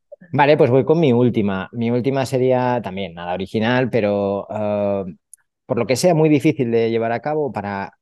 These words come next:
Speaker 2: la gran mayoría de personas, que es hacer ejercicio. Es verdad que cada vez hay más personas que se lo toman en serio, el hecho de, aunque sea dedicarle un rato al día, eh, o un par de días a la semana,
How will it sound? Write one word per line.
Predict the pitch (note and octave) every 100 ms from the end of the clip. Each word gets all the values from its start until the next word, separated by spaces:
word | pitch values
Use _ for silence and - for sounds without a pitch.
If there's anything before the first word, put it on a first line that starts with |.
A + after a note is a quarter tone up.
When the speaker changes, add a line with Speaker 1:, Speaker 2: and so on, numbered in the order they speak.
| _ _
Speaker 2:
la | - A2
gran | A2 A2+
mayoría | A#2 G#2 G2 G2
de | F#2
personas, | F#2 - E2+ -
que |
es | G#2
hacer | A#2 -
ejercicio. | G2 - F2 - E2 - -
Es | F#2+
verdad | A2 B2
que | A#2+ A#2+ G#2+ _ - - _ _ _ _ -
cada | G#2+
vez | F#2+ G2+
hay | G2+
más | F#2+
personas | - - G#2 G2
que | - G2 - -
se | - G2
lo | F2+
toman | F#2+ G2
en | G2
serio, | - C3 A2+
el |
hecho | F#2 -
de, | F2+
aunque | F2 - F2+
sea | - A2 G#2+
dedicarle | G2+ G2 F2+ G2+ G#2
un | G2 F#2
rato | - G#2+ G2+
al | G2+ G2
día, | G#2+ G#2 G2+ - _ _ - G#2+
eh, | G#2+ G2+
o | G2+ G2+
un | G#2+
par | A2 G#2+
de | G#2
días | G#2 G2+
a | G2+
la | F#2+
semana, | F#2 F#2+ G2 G2 G#2+